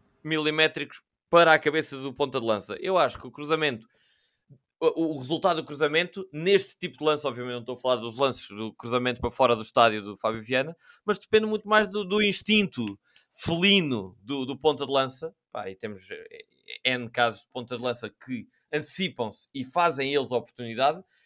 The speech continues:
do que ter de chegar a eles à cabecinha perfeita ou ao pé e tal, e eles só terem de encostar.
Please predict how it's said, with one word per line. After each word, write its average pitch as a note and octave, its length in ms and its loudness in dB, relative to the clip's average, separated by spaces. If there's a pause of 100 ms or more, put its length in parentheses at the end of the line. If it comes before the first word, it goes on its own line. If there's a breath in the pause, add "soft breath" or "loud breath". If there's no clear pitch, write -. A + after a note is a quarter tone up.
(280)
do G#3 140 -8
que A#3+ 220 2
ter A#3+ 240 -2
de A#3+ 100 -18
chegar A#3+ 300 2
a A3+ 60 6
eles A#3+ 240 2
à A#3+ 100 0
cabecinha A#3 480 -2
perfeita A#3 540 -2
ou G#3+ 60 -2
ao G3+ 120 -2
pé A3 300 0
e A3+ 60 -8
tal, A3+ 240 -4
e A3+ 40 -10
eles A3+ 140 -4
só A3+ 180 -6
terem A3 240 -4
de A3 80 -8
encostar. F#3+ 360 -4